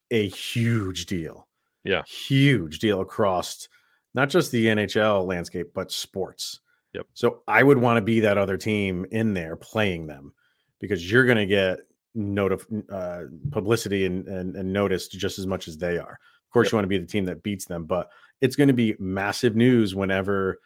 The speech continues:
Speaker 1: Toronto gets to that Stanley, and they are a good team. I know a lot of people like to make fun of them and say they can't get out of the first round.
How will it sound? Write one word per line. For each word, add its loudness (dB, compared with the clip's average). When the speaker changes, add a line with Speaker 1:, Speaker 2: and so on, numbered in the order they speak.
Speaker 1:
Toronto -2
gets -2
to -4
that -4
Stanley, -2
and 2
they 4
are 0
a 2
good 0
team. -2
I -8
know 2
a 2
lot 4
of -2
people -2
like -2
to -8
make -4
fun -4
of -2
them 0
and -4
say 0
they 0
can't -2
get 0
out -2
of -4
the -6
first -6
round. -2